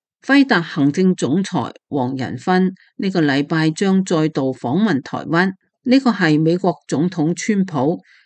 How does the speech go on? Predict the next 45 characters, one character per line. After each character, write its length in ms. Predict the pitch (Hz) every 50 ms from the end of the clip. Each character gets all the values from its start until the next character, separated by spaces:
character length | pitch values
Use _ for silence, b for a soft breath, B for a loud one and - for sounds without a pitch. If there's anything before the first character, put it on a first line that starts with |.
| b -
宣 320 | - - 220 214 208 196
布 240 | 208 185 170 170 175
對 180 | 170 180 170
等 240 | 165 160 143 139 175 185
關 260 | - 214 208 208 196
稅 260 | - - 180 170 160
政 200 | 165 170 160 160
策 140 | 160 - 165
後， 420 | 147 151 - 165 147 139 143 143 - _ _ _
黃 240 | - 170 147 151 147
仁 160 | 147 143 143
勳 260 | 147 - 226 226 226
首 300 | 226 - - 151 135 170
度 260 | 196 - 180 147 139 139
來 220 | 135 117 92 -
台， 240 | - - 131 85 - - _ _ _ _ _ _
聚 200 | - 190 180 180
焦 300 | 175 180 - 226 233 233
三 340 | 226 - - 262 247 247 247
大 280 | 240 - 170 139 139 147
重 260 | 139 - 147 143 135
要 100 | 151 160
事 280 | 151 - - 151 131 135
項。 320 | 123 - 151 135 131 - - _ _ _ _ _ _
首 280 | - - 170 180 175
先， 380 | 180 - - 202 196 196 196 - - _ _ _
將 260 | - 277 285 277 269 269 269
拜 240 | 240 202 196 196 190
會 240 | 180 165 156 151
台 200 | 143 - - 123
積 220 | 117 120 - 196 196 _
電 260 | - 165 151 139 131 135
等 360 | 135 135 127 151 185 190 190
台 200 | - - - 147
灣 440 | 107 98 131 151 180 190 196 196 190 190 - -
供 200 | - 226 226 226
應 240 | 214 170 139 139 139
鏈， 280 | 131 110 123 156 175 - _ _ -
並 260 | - 185 180 185 190 196
邀 180 | 233 262 254
請 260 | 247 247 - 190 151 151 185 190
科 260 | - - 247 240 240 233
技 180 | 240 180 147 139
巨 260 | - - 147 139 135
頭， 380 | - - 143 127 135 170 208